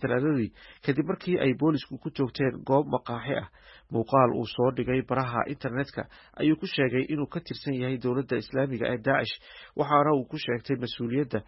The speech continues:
weerarka. Waxa uuna isu magacaabay in lagu magacaabo Cabdisalaam Al-Jaylaani Al-Aswad. Telefishanka dowladda Belgiumka ee R T B F ayaa magaciisa ku sheegay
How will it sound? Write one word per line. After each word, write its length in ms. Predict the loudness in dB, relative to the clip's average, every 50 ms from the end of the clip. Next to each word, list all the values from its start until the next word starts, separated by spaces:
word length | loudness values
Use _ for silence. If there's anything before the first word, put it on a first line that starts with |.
| -14 -20 -20 _
weerarka. 400 | 4 4 6 6 6 2 0 -4 -4 -4
Waxa 240 | -2 0 0 2 2
uuna 240 | 2 2 2 0 0
isu 160 | 0 -2 -2
magacaabay 560 | 0 0 0 0 0 0 2 4 4 2 2 0 -6 -20 -20 -20 -20 _ -2
in 100 | -2 0
lagu 260 | 4 4 6 6 6
magacaabo 400 | 4 4 4 6 4 6 6 6 4
Cabdisalaam 600 | 2 2 0 -4 -4 0 0 2 4 4 2 2 -2 -8 -8 _
Al-Jaylaani 1000 | -2 0 0 0 -2 -2 -4 -8 -6 -2 -2 0 0 2 0 0 0 0 -2 -4 -4 -6 -10 _ _
Al-Aswad. 560 | _ -6 -4 -4 -4 -6 -6 -6 -10 -10 -12 -12 _ _ -20 -20 -20 -20 _
Telefishanka 580 | -6 -4 -4 -4 -4 -2 -4 -4 -2 -2 -6 -2
dowladda 480 | 0 0 0 0 -2 0 0 0 0 2
Belgiumka 480 | -2 -4 -4 -2 -4 -6 -4 -4 -4
ee 180 | -4 -2 -2 -2 -2
R 140 | -4 -4 -4
T 160 | -4 -10 -8
B 160 | -6 -4 -4 -2
F 220 | -2 -4 -6 -6
ayaa 240 | -6 -4 -2 -2 -2
magaciisa 480 | -2 -2 -4 -4 -6 -8 -8 -10 -10 -10
ku 40 | -8
sheegay 320 | -6 -4 -2 -2 0 -2